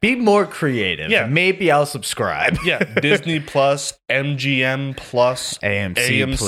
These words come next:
Speaker 1: Plus,
Speaker 2: Plus.
Speaker 1: Plus. Yeah, yep.
Speaker 2: S-, uh, like, what happened to the fucking thing that's just, like, the name of the th-, like, Showtime?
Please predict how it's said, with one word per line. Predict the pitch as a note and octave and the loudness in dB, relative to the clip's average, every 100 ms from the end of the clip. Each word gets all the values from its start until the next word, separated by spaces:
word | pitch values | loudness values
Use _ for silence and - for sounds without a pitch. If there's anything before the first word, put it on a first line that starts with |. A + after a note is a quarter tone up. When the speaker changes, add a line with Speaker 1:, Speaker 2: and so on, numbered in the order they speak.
| G2 | 0
Speaker 1:
Plus, | B2+ C3+ - | 0 -2 -8
Speaker 2:
Plus. | - | -4
Speaker 1:
Plus. | A#2+ B2 B2+ B2+ | 0 2 2 -2
Yeah, | F2+ F#2 F2 - - _ - | -2 -2 -4 -10 -20 _ -14
yep. | F2 F#2+ _ _ _ _ E3 | -12 -12 _ _ _ _ -18
Speaker 2:
S-, | - - - | -16 -18 -18
uh, | - G#3+ D#3+ - F#3+ | -14 -14 -14 -12 -4
like, | F#3 F3+ E3 - - _ _ | -2 -2 -4 -16 -20 _ _
what | E3+ A3 | -2 0
happened | C#4 C#4 C4 | -2 -2 -2
to | A#3 | -2
the | G3+ F3+ | -2 -2
fucking | - G3+ G3 F#3 | -2 -2 -2 -4
thing | F3 F#3 | -2 -2
that's | E3 C#3+ - | -2 -4 -4
just, | D#3 - | -4 0
like, | D3+ B2+ A2 _ - | 0 0 -4 _ -16
the | G#2+ G#2+ B2 | -10 -2 0
name | B2+ C3 B2+ | 0 0 0
of | B2 | -2
the | A2+ A2+ - | -2 -4 -6
th-, | - - - - | -14 -14 -6 0
like, | D3+ | 0
Showtime? | - - - D#3 D3+ D3 A2+ F#2 D2+ | 0 -4 -2 -2 -4 -6 -10 -10 -12